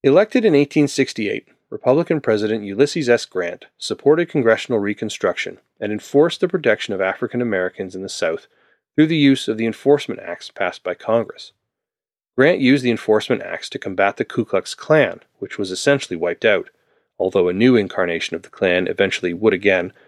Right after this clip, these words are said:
come to national prominence in the nineteen twenties. Grant, however, was unable to resolve the escalating tensions inside the Republican Party between Northerner and those Republicans originally hailing from the South.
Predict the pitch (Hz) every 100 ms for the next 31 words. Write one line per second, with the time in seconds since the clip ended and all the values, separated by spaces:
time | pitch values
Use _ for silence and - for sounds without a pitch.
0 | _ - 92 90 92 90 - - - 92
1 | 90 85 - 90 87 - 85 - 113 92
2 | - - _ _ _ _ _ _ _ _
3 | _ _ _ _ _ _ 160 202 240 -
4 | 104 85 101 - - 113 - 185 185 135
5 | 117 - 117 101 92 92 98 107 131 -
6 | 131 127 131 - 101 - 90 - 180 190
7 | - 110 95 90 90 - 90 92 95 -
8 | 87 82 80 - - 87 92 113 117 120
9 | 123 _ _ _ _ 120 110 135 131 131
10 | 120 104 101 98 90 95 92 107 104 -
11 | 82 82 - 95 - 117 110 -